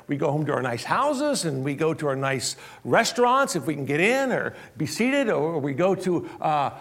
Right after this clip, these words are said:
uh, the beach. Uh, we, we go, we just go where we wanna go. Now, we couldn't before, but now we can, right? So we do all these things as if that we don't have a care in the world.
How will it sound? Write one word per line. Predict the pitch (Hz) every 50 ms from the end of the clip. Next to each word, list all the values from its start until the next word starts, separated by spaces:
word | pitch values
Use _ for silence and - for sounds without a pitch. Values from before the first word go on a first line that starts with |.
| - - -
uh, | - 135 127 123 120 - - 127
the | 123 123
beach. | 98 151 165 202 262 302 302 302 - - - 202
Uh, | 170 143 135 139 135
we, | 156 151 147
we | 147 156 170 165
go, | 202 220
we | 226 277 294
just | 311 277 240 247
go | - 311
where | 294 311 320
we | 330 311
wanna | 320 320 320
go. | 302 339 359 - 339 330 302 - - - - -
Now, | 143 165 208 233 220 220 247 254 233 - - - - - -
we | - 160
couldn't | - 208 196 170 -
before, | 120 - 294 311 285
but | 233 214
now | 190 175 170
we | 151
can, | - 143 135 165 220
right? | 185 185 269 285 320 - - - - - - - - - - -
So | - 254
we | 254 208
do | 320 370
all | 370 349 311
these | 277 226 - -
things | 233 226 254 285 262 -
as | 254 240 226 233 240
if | 254 233 240 -
that | 247 220
we | 196 226
don't | 214 196 175
have | 151 139
a | -
care | 160 170
in | 190 202
the | 208
world. | 180 160 147 135 127 -